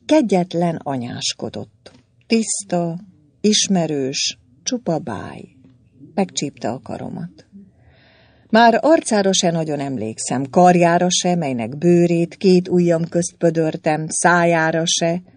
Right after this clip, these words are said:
hová az enyém lecsapott, mint kétségbeesett kis hab, vég nélkül marcangolva. Feldöntöttem őt, párnákból és vitorlavászonból készült fészekben, egy fekete sarokban.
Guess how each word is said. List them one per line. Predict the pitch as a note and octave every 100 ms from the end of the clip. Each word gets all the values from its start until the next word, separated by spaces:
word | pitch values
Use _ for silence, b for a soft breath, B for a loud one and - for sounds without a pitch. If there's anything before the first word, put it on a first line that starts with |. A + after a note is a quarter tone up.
| b b _ _ _
hová | - F3+ E3+ C3+
az | D#3
enyém | - F3+ E3 B2+
lecsapott, | D3 D#3+ - D3+ E3 D3+ -
mint | A2 C3
kétségbeesett | - G#3 G3+ G3+ F3+ E3+ E3 D3+ D#3+ D3 C#3
kis | - B2 -
hab, | - F3 E3+ - b b b
vég | - F3 A#3 A3
nélkül | F#3+ E3+ D#3 F#3 C#3+ C#3
marcangolva. | C#3 B2+ - - B2+ - A2+ B2 - - B2+ A#2 A2+ G#2 G2 _ _ _ _ _ G#3 F#3 F3 _ _
Feldöntöttem | - F#3+ E3 E3+ E3 E3 - E3 D#3+
őt, | D3+ D#3 - F3+ - _
párnákból | - F#3+ F3+ F3+ E3+ E3+ E3 E3
és | C3+ - F#3
vitorlavászonból | F#3 F#3+ F3+ F3 E3 E3 E3 E3+ - D#3+ D#3 D#3 D#3
készült | E3 D3+ D3+ - B2+ -
fészekben, | F#3 F3+ E3+ - D#3 D#3 C#3+ C#3 D#3 - _ _ _
egy | - -
fekete | G#2+ A2+ G2 A2
sarokban. | D3 - - G#2+ - B1+ - -